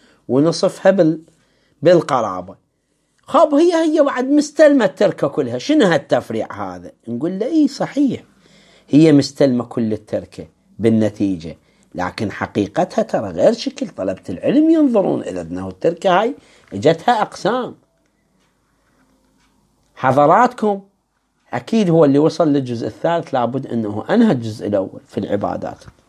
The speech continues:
<coughs> وأكيد أخذ كتاب الخمس. بالخمس أخذت أعزائي، الخمس ست أسهم حقيقته.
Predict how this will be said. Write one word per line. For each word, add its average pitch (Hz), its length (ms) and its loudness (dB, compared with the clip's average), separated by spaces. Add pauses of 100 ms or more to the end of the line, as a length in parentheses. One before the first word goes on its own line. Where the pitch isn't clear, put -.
(400)
<coughs> 143 580 0
وأكيد 107 460 0
أخذ 196 360 0
كتاب 165 460 -4
الخمس. 101 540 -16 (960)
بالخمس 120 640 4
أخذت - 480 -8
أعزائي، 92 600 -18 (720)
الخمس 202 720 -2 (1500)
ست 247 340 2
أسهم 302 440 2
حقيقته. 202 640 -12